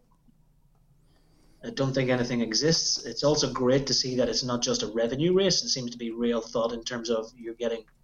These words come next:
um, marked on, on, on the strategic side as well. So it's not just a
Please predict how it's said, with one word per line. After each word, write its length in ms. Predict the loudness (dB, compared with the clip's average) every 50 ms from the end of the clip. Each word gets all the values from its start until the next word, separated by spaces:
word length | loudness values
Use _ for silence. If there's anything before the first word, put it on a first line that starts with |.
| _ _ _ _ _ _ _ _ -4 -2
um, 580 | -2 0 -2 -2 -4 -4 -6 -8 -10 -14 -14 -16 _ _ _ _ _ _ _ _ _ _ _ _ _ -2
marked 300 | 2 4 4 4 4 4
on, 160 | 2 2 2
on, 300 | 2 0 0 0 0 -2
on 160 | -2 -2 -2
the 60 | -2 -2
strategic 560 | -2 -4 -4 -2 0 2 4 6 8 8 8
side 180 | 8 8 6 6
as 140 | 6 6 6
well. 260 | 6 8 8 6 6
So 140 | 4 2 2
it's 120 | 0 2
not 200 | 2 0 0 0
just 260 | 0 0 0 0 0
a 60 | -2